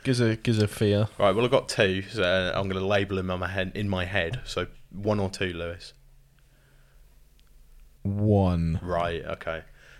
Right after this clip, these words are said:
Speaker 2: Um, Aphex Twin music videos. Do you know Aphex? You must know Aphex Twin. The music artist.
Speaker 1: Yeah, yeah, yeah, I
Speaker 2: Yeah.
Speaker 1: know who Aphex Twin.
Speaker 2: Mate, his music videos are fucked.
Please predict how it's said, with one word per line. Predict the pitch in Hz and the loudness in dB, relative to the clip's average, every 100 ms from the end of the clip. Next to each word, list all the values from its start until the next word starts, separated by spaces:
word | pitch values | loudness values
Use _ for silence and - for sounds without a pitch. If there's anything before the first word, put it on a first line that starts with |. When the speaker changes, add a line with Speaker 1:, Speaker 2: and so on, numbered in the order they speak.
| - | -12
Speaker 2:
Um, | 92 92 92 90 87 - - - - - - - - - - _ _ - | -4 -2 -2 -8 -12 -18 -20 -20 -20 -20 -18 -20 -20 -20 -20 _ _ -2
Aphex | 113 110 113 - - | -2 0 0 -2 -4
Twin | - 110 95 87 | -2 0 0 -2
music | 95 92 95 | -2 -2 -6
videos. | - 82 82 78 - - - _ - - - - - _ - - _ _ _ _ _ - - - - | -8 -8 -6 -8 -12 -20 -20 _ -20 -20 -20 -20 -20 _ -20 -20 _ _ _ _ _ -20 -20 -20 -16
Do | 95 92 101 | -10 -4 0
you | |
know | 95 | 2
Aphex? | 95 - 62 - | 0 -2 -6 -4
You | 98 | -6
must | 90 - | -4 -4
know | 82 | -6
Aphex | 82 - - - | -6 -6 -8 -8
Twin. | 80 80 - - - - _ - - - _ _ _ _ - | -10 -12 -16 -20 -20 -20 _ -20 -20 -20 _ _ _ _ -12
The | 85 - | -10 -10
music | 92 95 90 78 - - _ - | -8 -6 -6 -8 -10 -12 _ -12
artist. | - 73 - | -8 -6 0
Speaker 1:
Yeah, | 151 120 104 | 4 4 4
yeah, | 101 - | -2 -2
yeah, | 131 - | 2 4
I | |
Speaker 2:
Yeah. | - | 4
Speaker 1:
know | 123 120 | 2 0
who | 110 | -2
Aphex | 95 - - - - | -4 -6 -8 -12 -14
Twin. | - - | -16 -12
Speaker 2:
Mate, | 104 98 82 - _ | -6 -4 -4 -8 _
his | - 113 | -4 0
music | 120 120 113 | 2 2 2
videos | 95 87 90 | -2 -4 -6
are | 80 | -12
fucked. | - - 110 85 - - | -12 -4 0 0 0 -14